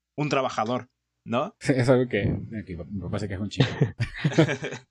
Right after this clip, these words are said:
Speaker 2: Que sí, la, la idea justamente en México, sobre todo con, pues, toda esa clase de trabajo, ¿no?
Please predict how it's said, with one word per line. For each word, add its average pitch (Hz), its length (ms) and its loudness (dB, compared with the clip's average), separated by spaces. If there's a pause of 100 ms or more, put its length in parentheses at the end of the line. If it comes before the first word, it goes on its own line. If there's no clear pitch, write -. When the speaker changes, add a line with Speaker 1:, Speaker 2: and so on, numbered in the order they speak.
(120)
Speaker 2:
Que 113 140 6
sí, 107 240 10
la, 98 180 6
la 110 140 6
idea 110 240 10
justamente 110 440 4
en 104 80 6
México, 113 460 4
sobre 98 180 2
todo 101 200 4
con, 85 420 -2
pues, 87 240 -4 (200)
toda 104 120 4
esa 101 120 0
clase 101 180 2
de 95 40 4
trabajo, 90 400 0
¿no? 95 200 -4